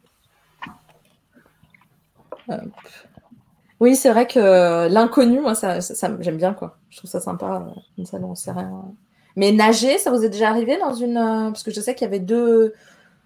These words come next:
deux, deux salles qui ont proposé quelque chose, dont un Nantes, euh, euh, sur, euh, avec de, de l'eau et de la piscine.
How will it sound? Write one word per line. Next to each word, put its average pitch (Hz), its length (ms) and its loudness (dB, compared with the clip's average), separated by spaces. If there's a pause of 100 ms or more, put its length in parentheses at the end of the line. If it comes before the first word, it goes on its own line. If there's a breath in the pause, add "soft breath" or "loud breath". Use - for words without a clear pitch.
deux, 180 220 -12
deux 190 240 -2
salles 240 320 2
qui - 80 -6
ont 214 80 0
proposé 220 380 -4
quelque 208 240 -4
chose, 214 200 -4
dont 190 220 0
un 185 120 2
Nantes, 208 380 -2
euh, 175 440 -4 (400 loud breath)
euh, 170 500 -4
sur, 185 300 -8
euh, 170 400 -8
avec 165 260 -12
de, 160 240 -8
de 180 100 -6
l'eau 226 280 -4
et 202 40 -8
de 170 80 -10
la 175 80 -2
piscine. 202 460 -6